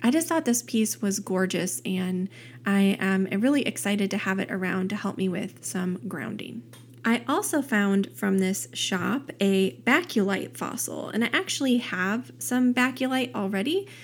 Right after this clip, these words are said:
but what I have looks a bit different, and it's quite a bit smaller.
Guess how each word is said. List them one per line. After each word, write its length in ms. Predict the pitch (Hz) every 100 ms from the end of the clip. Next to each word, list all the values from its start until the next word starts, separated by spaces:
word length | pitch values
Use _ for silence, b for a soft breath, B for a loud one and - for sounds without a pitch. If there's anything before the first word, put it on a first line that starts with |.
| B -
but 160 | 226
what 100 | 262
I 100 | 403 480
have 180 | 330 269
looks 260 | 233 240 247
a 60 |
bit 180 | 226 -
different, 360 | 240 240 262 -
and 80 |
it's 140 | 208 -
quite 300 | - 277 330
a 40 |
bit 180 | 254 -
smaller. 840 | - - 202 202 220 190 104 120